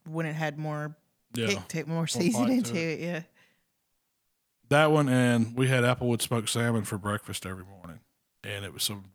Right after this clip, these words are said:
Speaker 2: really good salmon.
Speaker 1: Yeah.
Speaker 2: I'm not a salmon. It, it's, it's up there with, uh, lamb with me. If it tastes like, if it tastes like salmon, I don't <laughs> wanna eat it. And this did not taste like salmon. It tastes like, I don't know, really good smoked, almost a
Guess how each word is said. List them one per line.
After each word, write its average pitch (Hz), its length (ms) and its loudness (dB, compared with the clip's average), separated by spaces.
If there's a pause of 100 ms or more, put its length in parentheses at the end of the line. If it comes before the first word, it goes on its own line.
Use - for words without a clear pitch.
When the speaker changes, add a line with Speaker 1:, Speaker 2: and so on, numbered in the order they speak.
(240)
Speaker 2:
really 104 260 -4
good 101 220 -6
salmon. 87 460 -6
Speaker 1:
Yeah. 147 200 -4
Speaker 2:
I'm 123 100 2
not 117 160 4
a 107 60 0
salmon. 107 440 -4 (520)
It, 143 180 2
it's, 151 240 2
it's 151 260 2
up 139 200 4
there 123 320 6
with, 107 420 -2
uh, 98 220 -6
lamb 107 420 -2
with 92 240 -8
me. 98 160 -10 (100)
If - 100 -10
it 113 120 -6
tastes 135 280 4
like, 107 320 -4 (520)
if 117 100 2
it 120 140 2
tastes 147 260 6
like 143 180 6
salmon, 147 380 4
I 113 120 4
don't 117 120 4
<laughs> - 0 -
wanna 110 200 2
eat 117 260 6
it. 92 180 -6
And 113 120 2
this 120 120 4
did 120 180 0
not 117 240 0
taste 110 240 -2
like 101 180 -6
salmon. 101 360 -6
It 104 80 -12
tastes 113 260 -4
like, 104 200 -6 (580)
I 101 80 -2
don't 110 120 2
know, 107 120 2
really 104 280 -2
good 104 320 -4 (200)
smoked, 107 560 -2
almost 117 360 -4
a - 40 -12